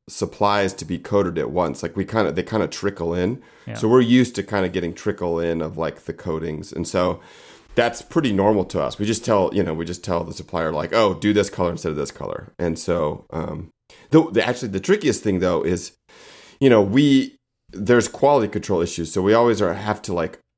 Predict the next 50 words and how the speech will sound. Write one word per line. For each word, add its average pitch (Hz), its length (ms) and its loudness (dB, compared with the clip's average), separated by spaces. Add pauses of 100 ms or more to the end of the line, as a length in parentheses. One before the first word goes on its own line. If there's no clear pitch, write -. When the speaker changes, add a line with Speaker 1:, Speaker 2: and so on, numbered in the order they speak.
(180)
Speaker 1:
o-, 104 200 2
guess, 104 760 0
like, 85 280 -4
a 95 40 -8
percentage 98 580 -2
over 87 380 4
how 90 160 -2
many 85 200 -2
we're 82 160 -4
gonna 82 220 -4
need. 87 460 -2 (260)
And 92 160 0
so 87 240 2
that 113 240 0
is 92 120 -4
actually 85 240 -6
the 76 80 -6
trickiest - 320 -12
part, - 340 -8
trickiest 82 360 -6
part, 85 160 -4
especially 120 380 -2
with 95 120 -4
the 90 80 -2
Mark 90 280 0
two, 98 380 0 (420)
is - 120 -12
c-, - 220 -20
because 107 280 2
it's 101 80 -8
the 98 100 -2
first 110 280 0
time 92 320 0
doing 90 340 0
this - 320 -8 (140)
kind 95 140 -2
of - 100 -4
custom 92 340 -6
color. 92 420 0 (800)
We 101 100 2
don't 120 120 6
really 101 200 2
have 104 120 0
a 80 60 -8
super 151 640 0
clear 101 260 0
idea 92 260 -2
about 90 380 -4
how 92 220 -2
many 87 260 -2